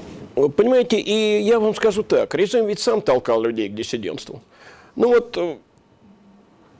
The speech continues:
писателей, э, не печатали, вынуждали уходить в сам издат.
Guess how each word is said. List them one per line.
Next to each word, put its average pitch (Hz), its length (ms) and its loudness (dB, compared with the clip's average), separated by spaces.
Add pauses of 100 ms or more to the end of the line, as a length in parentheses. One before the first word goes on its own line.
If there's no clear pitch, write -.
(1500)
писателей, 113 680 2 (140)
э, 117 260 2
не 170 160 2
печатали, 107 720 -2 (600)
вынуждали 180 920 2
уходить 180 520 -2
в - 60 -12
сам 175 260 0
издат. 113 540 -2